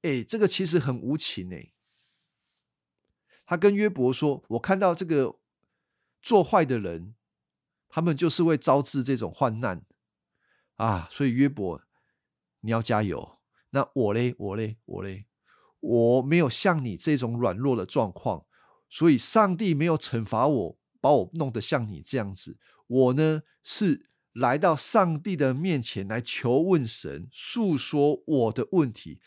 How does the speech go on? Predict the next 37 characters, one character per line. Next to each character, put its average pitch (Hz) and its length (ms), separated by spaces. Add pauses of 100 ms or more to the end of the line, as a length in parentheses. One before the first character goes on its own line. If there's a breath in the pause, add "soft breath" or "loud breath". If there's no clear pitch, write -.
(260 soft breath)
哦， 123 640 (1000)
所 196 160
以 208 80
你 139 160
知 143 100
道 190 200
以 143 120
利 190 200
法 113 240
这 185 180
个 147 140
人 85 160
哦， 87 340 (1900)
他 165 100
其 - 160
实 135 140
蛮， 120 260 (760)
外 196 200
貌 175 200
上 127 300
啦， - 280 (1080)
挺 104 320
敬 160 280
虔 95 420
的， 85 180 (280)
挺 117 340
高 170 300
贵 160 260
的， - 260 (120)
挺 110 520
出 - 560
淤 196 240
泥 131 380
而 117 220
不 156 260
染 90 320
的。 - 200